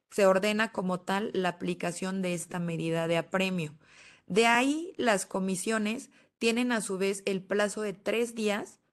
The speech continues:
a partir de que reciben, digamos, esa orden para bajar esa información ya a la entidad financiera, al banco propiamente, ¿no?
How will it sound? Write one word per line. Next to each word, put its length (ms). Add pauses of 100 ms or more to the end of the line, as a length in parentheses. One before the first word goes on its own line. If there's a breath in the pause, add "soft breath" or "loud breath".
(100)
a 140
partir 340
de 120
que 100
reciben, 460
digamos, 420
esa 320
orden 340 (540 loud breath)
para 240
bajar 380
esa 360
información 920
ya 300
a 20
la 120
entidad 520
financiera, 600
al 160
banco 380
propiamente, 640
¿no? 220